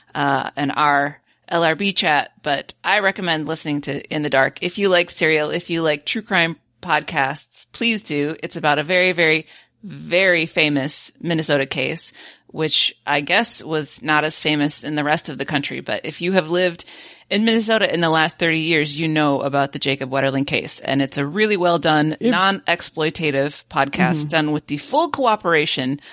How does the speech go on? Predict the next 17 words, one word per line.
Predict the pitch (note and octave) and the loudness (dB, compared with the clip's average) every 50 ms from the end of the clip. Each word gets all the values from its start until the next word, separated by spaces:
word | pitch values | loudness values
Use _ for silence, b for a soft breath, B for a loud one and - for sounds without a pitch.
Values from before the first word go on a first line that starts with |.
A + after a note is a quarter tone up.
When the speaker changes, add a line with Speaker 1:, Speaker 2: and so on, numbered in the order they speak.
| B B B B B _ | B B B B B _
Speaker 1:
of, | - D3+ D3+ D3 D3 C#3 C3+ - - - _ - | 0 2 4 4 2 0 -4 -10 -16 -8 _ 0
uh, | D#3 D#3 D3 D3 | 2 2 2 2
the | B2+ D3 D3 | 0 0 0
Wetterling | C#3+ D#3 D#3 D#3 D#3+ D#3 D3+ D3 D3 D3 | 2 2 2 4 2 2 2 2 2 0
family. | - - D3+ C#3 C3+ C3 C3 B2+ C3 C3+ C#3+ - G3 F#3+ | 0 2 2 2 2 0 -2 -4 -4 -6 -6 -8 -12 -14
So, | - - - F#3 E3+ C#3 C#3 C#3+ C#3 - B B B B B B B B B B _ - | -14 -8 -6 -2 0 0 0 0 -2 -6 B B B B B B B B B B _ -4
uh, | D3 C#3 C3+ C3+ C3 - - _ _ | -2 0 0 0 -2 -4 -6 _ _
along | - - E3 G3 A#3 A#3+ B3 B3 A#3+ G#3 | -4 0 2 2 2 2 2 0 0 0
with | G#3 G#3 - - | 0 -2 0 0
Andrew, | D#3+ E3+ E3 D3+ D#3+ D3+ C3+ C3 | 0 0 0 0 -2 -2 -2 -2
I | - - C#3+ C#3+ | 0 2 2 2
encourage | C#3+ D3+ - - F#3 E3 C#3+ C#3 C#3+ - - | 2 0 0 0 2 2 2 2 -2 -4 -8
everyone | - D3+ D#3 D3+ D3+ C#3+ D3 | -8 -6 -4 -2 -2 -2 -2
to | D3 - | -4 -6
check | - - F3 E3+ - | -4 -2 -2 -2 0
that | - C3+ C3 B2 | 0 0 2 2
out. | A#2+ B2 F3+ B3+ - - - - - | 2 2 0 -2 -8 -12 -16 -16 -16